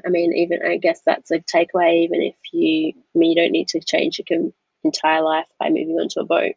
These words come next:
but maybe something small will inspire you to come up with a new job or a new career, and that could be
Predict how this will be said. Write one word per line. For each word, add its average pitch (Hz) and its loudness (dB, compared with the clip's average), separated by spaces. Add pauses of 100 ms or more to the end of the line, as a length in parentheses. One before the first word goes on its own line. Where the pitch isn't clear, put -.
but - -2 (260)
maybe 156 0 (140)
something 156 0
small 156 2
will 160 0
inspire 156 0
you 156 -4 (160)
to 135 -2 (480)
come 165 2
up - -2
with 156 -2
a 156 -4
new 156 -4
job 151 0
or 151 2
a 156 0
new 156 2
career, 156 0
and 156 -4 (540)
that - -2
could 165 -4
be 156 -2